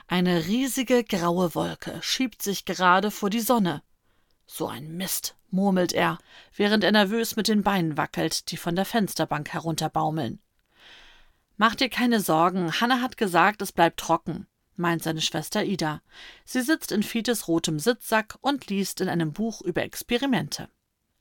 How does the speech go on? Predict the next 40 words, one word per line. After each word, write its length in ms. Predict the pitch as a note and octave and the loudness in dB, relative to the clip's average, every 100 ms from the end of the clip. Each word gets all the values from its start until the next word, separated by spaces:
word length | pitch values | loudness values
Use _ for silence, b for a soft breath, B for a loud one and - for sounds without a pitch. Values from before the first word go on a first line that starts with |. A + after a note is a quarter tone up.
| _ | _
„Wie 180 | - E3+ | -4 -4
kann 340 | - - A3+ | -2 -2 0
sie 140 | B3+ B3 | 0 0
so 180 | F3 F#3 | 0 0
entspannt 600 | E3+ - - A#3+ B3+ - | 0 -2 0 0 -2 -2
sein?“, 340 | C#3+ D3 D#3+ | -4 -4 -6
fragt 380 | - - D3+ - | -4 0 0 0
Fiete 320 | - E3+ D#3 | -4 -2 -2
sich. 360 | D3+ D#3 - - B B B B | -2 -6 -6 -16 B B B B
Er 220 | - E3+ | 2 4
selbst 420 | E3 G3 A#3+ - - | 4 2 2 0 0
ist 140 | E3 | 2
schon 180 | F3 D3+ | 2 -2
furchtbar 640 | - - B3+ - - D#3 | -6 0 0 2 2 2
aufgeregt, 640 | G#3 - - D3+ C#3+ - B B B | 2 -2 -6 -4 -6 -10 B B B
denn 220 | F#3 F#3 | 0 2
heute 300 | - C#4+ F3 | 0 0 0
steht 280 | D#3+ - G3 | 0 0 0
auf 140 | E3+ - | -2 0
dem 240 | G3 F#3+ | -2 0
Hof 240 | C4 D4 - | -2 -2 0
seine 280 | F#3+ E3+ | 0 2
Nachbarin 640 | D#3+ F#3+ - E3 D3+ D#3 - | 0 -2 -2 -2 0 -2 0
Hanna 300 | G3+ G#3 G#3 b - | 2 0 -2 b -6
Silofahren 800 | F3+ A#3 F#3+ D3 E3+ D3+ D#3+ - | 0 2 2 2 -2 -2 -2 -2
an. 260 | E3+ F3 - _ b b b b - | -4 -4 -12 _ b b b b -2
Das 240 | G#3+ - | -2 4
heißt, 340 | C#4 B3+ - | 2 2 0
dass 120 | G3+ - | -4 0
das 240 | F3 - | -2 0
Gras, 440 | D#3+ F3 A#3+ - | 2 4 2 0
was 160 | F#3 F3 | -2 0
einmal 360 | - F3+ E3 D#3 | 0 2 2 0
das 240 | D3 - | -4 -6
Futter 460 | - C#4 - C4 C4 | -4 -2 2 2 0
für 300 | - F3 D#3+ | -2 -2 0
Hannas 360 | F3 D3+ - | -2 -2 -2
Milchkühe 640 | F#3+ A#3 B3+ - F3+ D#3+ D#3+ | 0 0 -2 -4 0 0 0
werden 300 | D#3 E3 D3+ | -2 -4 -2
soll, 340 | D3+ E3+ | -2 0